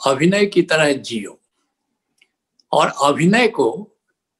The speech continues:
जीवन की तरह जियो।" मैं नहीं जानता कि विनोद भारती ने इस संदेश को समझा या नहीं समझा, लेकिन जीवन का एक बड़ा राज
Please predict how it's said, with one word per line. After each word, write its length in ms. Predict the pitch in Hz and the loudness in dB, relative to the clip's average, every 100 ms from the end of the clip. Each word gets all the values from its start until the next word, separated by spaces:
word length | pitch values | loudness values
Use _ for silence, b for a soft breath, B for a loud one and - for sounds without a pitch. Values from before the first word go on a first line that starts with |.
| - | -12
जीवन 460 | - 107 160 220 220 | -10 0 4 4 2
की 140 | - | -2
तरह 300 | - 117 107 | -6 -4 -4
जियो।" 360 | 101 98 98 - _ _ _ _ _ b b _ _ _ _ _ - | -8 -10 -10 -12 _ _ _ _ _ b b _ _ _ _ _ 0
मैं 140 | 254 | 2
नहीं 200 | 196 233 | 4 4
जानता 580 | 214 147 131 123 156 196 | 4 2 -2 -4 -6 -6
कि 100 | 143 | -4
विनोद 320 | 139 151 180 | 0 2 0
भारती 440 | 131 127 139 185 | -2 -2 -2 -2
ने 160 | 170 120 | -2 -2
इस 340 | 160 156 135 | -6 -8 -6
संदेश 480 | - 139 135 170 170 | -2 0 2 0 0
को 400 | - 117 156 - _ b b | -4 -8 -8 -14 _ b b
समझा 880 | - - 147 135 131 147 190 208 _ - | -10 -4 0 0 0 -2 -4 -8 _ -4
या 160 | 127 | -4
नहीं 260 | 127 117 123 | -2 -6 -8
समझा, 600 | - 113 98 - - - _ _ _ _ _ 120 | -8 -10 -10 -12 -16 -20 _ _ _ _ _ -4
लेकिन 340 | 139 147 180 | -2 0 -2
जीवन 540 | - - 143 180 220 | -2 -2 0 2 0
का 240 | 180 113 117 | -2 -4 -6
एक 280 | 170 135 - | -4 -6 -8
बड़ा 340 | 104 127 165 | -6 -2 -2
राज 640 | 156 107 117 120 101 - | -2 -4 -2 -2 -4 -10